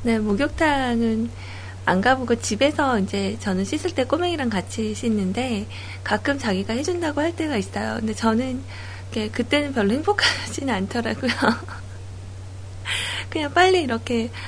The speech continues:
하고 싶은데, 음, 그래요. 자, 불가능은 없다님께서 오셨어요. 자, 그대, 아, 아, 아니다, 아니다.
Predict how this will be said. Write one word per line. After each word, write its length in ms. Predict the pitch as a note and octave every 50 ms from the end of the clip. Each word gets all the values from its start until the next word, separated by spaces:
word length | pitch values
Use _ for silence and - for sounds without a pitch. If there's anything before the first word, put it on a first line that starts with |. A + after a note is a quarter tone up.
| - - - - - -
하고 240 | C#4+ C#4+ C#4 D4+
싶은데, 640 | D#4 - - - B3+ A#3 G#3+ A3 G#3 G#3 G3 G3+ A3+ B3 C4+
음, 460 | C4 A3+ G#3+ G#3 G3+ G#3 G#3 G#3 A3 - - - - - - - - - - - - - - -
그래요. 460 | - A3+ B3+ A#3+ A3+ - G#3+ A3 A#3+ - - - - - - - - - - - - - - - -
자, 120 | - C#4+
불가능은 560 | C#4+ - C#4 C#4+ E4 F4 F4+ F4+ F4 E4+ D#4+ C4+
없다님께서 880 | A#3 A3+ - B3 A#3+ A#3+ A#3+ A#3 A3+ A3 - - A3+ A3 - A#3 G3+
오셨어요. 580 | F#3+ G3 A3+ A3+ - - - F#3 F#3 G3+ G#3+ G#3+
자, 160 | - G3 G3 -
그대, 580 | - - C4 C4 - D#4+ D#4+ D#4 D#4 D#4 - - -
아, 80 | G3 F#3
아, 320 | F3 G3 F#3 F#3+ F#3 F3
아니다, 300 | F#3 F#3+ F#3 F#3+ - F#3
아니다. 260 | F#3+ G3+ - - G3+